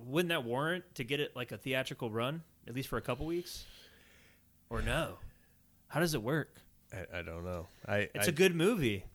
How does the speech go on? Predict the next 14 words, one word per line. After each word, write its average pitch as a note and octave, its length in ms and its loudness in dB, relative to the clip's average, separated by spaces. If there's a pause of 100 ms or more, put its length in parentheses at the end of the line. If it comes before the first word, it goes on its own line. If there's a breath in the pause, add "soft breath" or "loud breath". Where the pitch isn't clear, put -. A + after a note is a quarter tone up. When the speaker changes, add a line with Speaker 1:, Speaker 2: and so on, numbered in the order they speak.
Speaker 2:
I, A#2 280 6
I C#3+ 180 8
don't C3 560 4
understand G#2 1200 -2 (1040 soft breath)
the G2 220 -2
decision G2+ 640 -2
making F#2+ 480 0
sometimes F2+ 800 -2 (100)
with F2 460 -6
some G2 300 0
movies F2+ 640 -2
that F2 280 -6
get E2 160 -6
greenlit G2+ 420 0